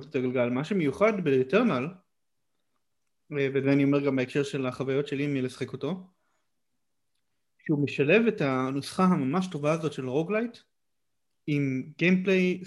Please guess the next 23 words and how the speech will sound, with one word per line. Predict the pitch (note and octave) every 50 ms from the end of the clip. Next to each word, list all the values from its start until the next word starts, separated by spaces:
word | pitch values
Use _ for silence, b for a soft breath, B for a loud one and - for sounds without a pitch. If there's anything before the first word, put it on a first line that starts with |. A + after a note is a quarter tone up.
| - -
third | F3 E3+
person | E3 - F3 - - D3 C3 - -
shooter, | E3 D3+ - A#2+ F#2+ E2 - - _ _ _ _ _ _ _ _ _ _ _ _ -
שזה | - C#3 B2 C3+ D#3+
לא | F#3+ F#3 D#3+
יצא | - D#3+ D#3
לי | D3+ C#3+
לראות | C#3 C3 C#3 C#3+ - -
בכלל, | C#3 A2+ - - B2+ B2 D#3 A3+ C#4+ - - _ _ _ _ _ _ _ _ _ _ _ _ _ -
והגיימפליי | C3+ C3 C3 C3 E3+ G3+ G3 A#3 G#3
third | G3 - G3+ G3+ G3+
person | G#3+ F#3+ - F3+ -
shooter | B3 B3 - C#4+
הזה | A#3+ F#3+ F3
הוא | E3 D#3
בסביבות | D3 C3 - - C#3+ C3+ C#3 E3+ F#3+ F#3
שהן | - G3+ E3+ D3 C#3+ C#3
ייחודיות | C#3+ C3 - - C#3 B2+ C#3 C3+ D#3+ G#3 A3+ A3 - D#3+
ומעניינות, | D3 C#3+ C3+ C3 C3 C3 C3 C3 B2+ A#2+ B2+ C#3+ F#3+ F#3 - - - _ _ _ _ _ _ _ _ _ _ _ _ _ _ _ _ _
בסטינג | C3 B2+ C#3 C3+ B2+ B2 B2 B2 B2 A#2 B2 C3+ C3+ - - - - E3 E3 - G3+ F#3+ F3+ D#3
עלילתי | D3 C3 C3+ B2+ B2 A#2+ - B3+ A#3
שהוא | - - D3+ C3+ C3 B2 A#2+
ייחודי | B2 B2+ - D3 C3 C3+ C#3